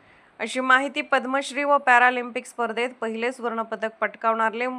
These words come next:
मुरलीकांत पेटकर, आयोजक आकाश कुंभार आणि आर्यन्स Group of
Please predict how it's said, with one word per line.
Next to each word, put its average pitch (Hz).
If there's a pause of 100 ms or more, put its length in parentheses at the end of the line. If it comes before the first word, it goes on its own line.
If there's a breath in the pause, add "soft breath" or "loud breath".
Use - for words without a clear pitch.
(200)
मुरलीकांत 247 (180)
पेटकर, 196 (500 soft breath)
आयोजक 254
आकाश 285
कुंभार 254
आणि 262
आर्यन्स 240
Group 220
of 226